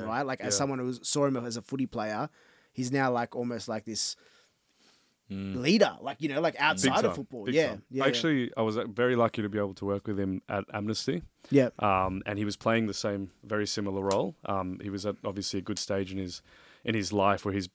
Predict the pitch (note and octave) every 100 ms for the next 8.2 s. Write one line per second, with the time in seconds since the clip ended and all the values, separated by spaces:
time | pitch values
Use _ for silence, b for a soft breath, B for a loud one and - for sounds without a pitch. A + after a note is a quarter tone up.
0 | _ - G#2+ G#2+ - G#2+ G#2 G2+ G2+ G#2+
1 | G2+ G2 - G2+ - A2 G2 G2 F#2 _
2 | _ - G#2+ G#2 G#2 G2+ - G2 G2+ G#2+
3 | - G#2 - G#2 G#2 D#3+ E3 G#2+ F#2+ -
4 | G#2+ F#2+ G#2+ D3+ - - G#2 - G2+ G2+
5 | D3+ A3 - B B B B G#2+ G#2 G#2
6 | A2+ A2+ - G#2 G#2+ G2+ G#2 G2 F#2+ -
7 | A2 G2 G#2 G2 G2+ G2 G2 F#2+ - G2
8 | F#2+